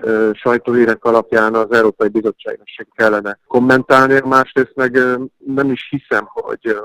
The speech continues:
az Európai Bizottságnak joga van arra, hogy személyre szólóan megmondja, hogy kit nevezzen ki, ö, a lengyel Szejm egy független, ö, bizottságba. Azt a lépést, amit követelt az Európai Bizottság, illetve a bíróság, megtette a lengyel állam, tehát, ö, a lengyel kormány, a lengyel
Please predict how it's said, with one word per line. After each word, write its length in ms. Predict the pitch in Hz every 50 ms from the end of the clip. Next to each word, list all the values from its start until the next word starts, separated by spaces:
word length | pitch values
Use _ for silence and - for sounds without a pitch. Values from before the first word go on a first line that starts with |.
| 107
az 120 | - 123 120
Európai 320 | 117 113 110 - - 107
Bizottságnak 600 | 104 110 113 117 107 - - 120 117 113 117 110 113
joga 260 | 123 120 113 113 104
van 160 | 104 104 107
arra, 220 | 110 107 107 104
hogy 120 | 104 104 - _
személyre 400 | - 123 117 110 107 104 104 - _
szólóan 300 | - 110 110 110 107 107
megmondja, 460 | 107 110 107 101 104 101 101 104 104
hogy 120 | 101 95
kit 220 | - - 113 - -
nevezzen 540 | 113 110 107 110 107 - - 113 110 107 - - - _ _ _
ki, 280 | _ - 127 113 - _ - - - _ _
ö, 360 | - 110 107 104 107 107 107
a 60 | 104
lengyel 400 | 110 117 117 113 113 110 107 - -
Szejm 220 | 127 120 117 113 113
egy 120 | 107 -
független, 600 | - - 113 117 113 107 - 117 110 107 104 - _ _
ö, 180 | - 127 110 107
bizottságba. 800 | 110 123 120 117 113 98 - - 117 110 104 101 104 123 143 143 - - _ _ _ _
Azt 260 | - - - - - -
a 80 | - 123
lépést, 500 | 120 120 113 - - 117 107 - - 120
amit 200 | 110 104 95 -
követelt 540 | - 143 143 135 - - 147 139 139 -
az 100 | - 127
Európai 400 | 139 135 127 131 127 - - 131
Bizottság, 480 | 123 127 123 131 120 - - - 120 117
illetve 260 | 117 113 - - -
a 120 | 113 - 120
bíróság, 480 | 127 131 143 139 - - 139 131 127
megtette 520 | 139 - - _ - 110 98 _ _ - 98
a 160 | 98 - - -
lengyel 400 | 113 110 107 107 104 98 95 - _ - 107 - - - 113
állam, 360 | 123 127 135 147 156 165 156 _ _
tehát, 360 | - 123 113 113 120 113 113 _ -
ö, 180 | 113 113 110
a 60 | 107 107
lengyel 320 | 113 113 107 107 101 -
kormány, 500 | - 127 127 131 135 139 135 135 131 127
a 60 | 113 107
lengyel 400 | 113 117 113 110 110 104 101